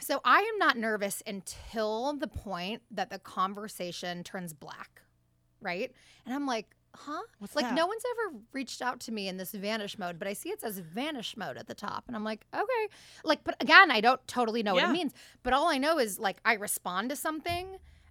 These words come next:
Speaker 1: and then I forget what I said, and he would respond, and I'd go back, and I couldn't see what I said before. And I was like,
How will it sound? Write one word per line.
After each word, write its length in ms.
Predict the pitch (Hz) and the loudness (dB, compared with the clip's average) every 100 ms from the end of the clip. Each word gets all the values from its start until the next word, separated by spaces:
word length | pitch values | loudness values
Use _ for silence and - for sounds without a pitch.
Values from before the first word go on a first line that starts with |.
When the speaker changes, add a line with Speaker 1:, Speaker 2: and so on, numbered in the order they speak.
| - | 2
Speaker 1:
and 160 | 240 | 4
then 100 | 247 | 4
I 60 | 240 | 2
forget 400 | 220 202 185 240 | -2 -4 -2 0
what 80 | 247 | 0
I 100 | 185 | -2
said, 580 | - - 175 208 269 330 _ _ _ | -2 0 2 2 0 -8 _ _ _
and 280 | 226 214 196 - - | 0 0 -2 -14 -20
he 240 | - 247 | -6 -2
would 160 | 240 208 | -2 -2
respond, 420 | 208 - 196 240 | -6 -4 0 0
and 60 | 226 | 0
I'd 140 | 190 | -2
go 140 | 220 226 | 0 0
back, 340 | 180 240 - | 4 2 2
and 100 | 196 | -4
I 60 | 175 | -4
couldn't 240 | - 220 | -4 -4
see 200 | - 226 | -2 -2
what 120 | 185 | -4
I 60 | 170 | -6
said 320 | - 247 247 | -2 0 0
before. 400 | 170 - 170 - | -2 -12 -14 -12
And 120 | 175 190 | -6 -4
I 60 | |
was 180 | 185 190 | -4 -2
like, 160 | 202 | -2